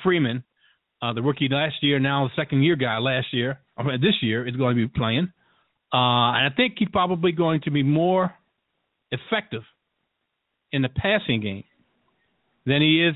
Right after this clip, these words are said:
in the running game. I think the Cowboys, uh, uh, um, are going to try to stymie his,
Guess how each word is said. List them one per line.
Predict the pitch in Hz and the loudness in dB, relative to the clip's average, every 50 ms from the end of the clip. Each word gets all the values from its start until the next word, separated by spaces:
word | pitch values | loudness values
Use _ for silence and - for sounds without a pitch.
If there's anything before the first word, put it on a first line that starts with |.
| - - | -2 -2
in | 156 156 151 151 | 0 2 4 4
the | 151 151 147 147 147 151 | 4 4 4 2 0 0
running | 147 139 156 185 190 170 139 117 | -2 0 0 0 2 2 0 0
game. | 117 107 92 87 92 107 | -2 -4 -4 -6 -8 -10
I | |
think | - - 131 117 | -6 -6 -6 -6
the | 120 | -4
Cowboys, | - 151 147 135 131 135 139 131 131 120 117 - - | -4 -2 -2 -2 0 2 2 2 2 0 -2 -6 -4
uh, | 120 117 123 123 | -2 -2 -2 -2
uh, | 110 117 117 110 107 - - | -2 -2 -2 -2 -4 -6 -6
um, | 113 113 104 107 117 - | -8 -8 -8 -8 -8 -8
are | - 117 | -8 -4
going | 117 139 139 131 135 131 | -2 0 2 2 0 0
to | - - | -2 -6
try | - - 139 123 | -4 -2 -4 -4
to | 117 - | -4 -6
stymie | - - 143 139 139 139 139 135 139 139 - _ _ _ _ _ _ | -6 -4 -2 0 2 2 4 4 2 0 -4 _ _ _ _ _ _
his, | - 143 131 | -2 -2 -2